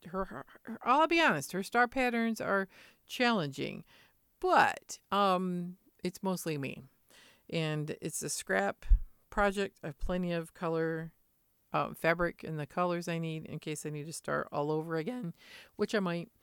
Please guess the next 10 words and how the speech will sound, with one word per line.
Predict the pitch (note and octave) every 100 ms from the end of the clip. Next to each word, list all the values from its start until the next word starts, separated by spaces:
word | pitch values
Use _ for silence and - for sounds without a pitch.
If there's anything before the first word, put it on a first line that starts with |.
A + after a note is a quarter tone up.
| _ _ -
but, | F3+ F3+ E3+ E3+ - -
um, | F3 E3 D#3+ D#3 D3 - _ _ _ _ _ _ _ _ _
it's | D#3+ E3
in | E3
timeout. | D#3 C#3 C#3 C#3 -
In | F3+ F3+
the |
pumpkin, | F3+ B3 A#3+ B3+ B3 A#3 A3+ - - - _ _
I | -
did | F#3+ G#3+ G3+ F3+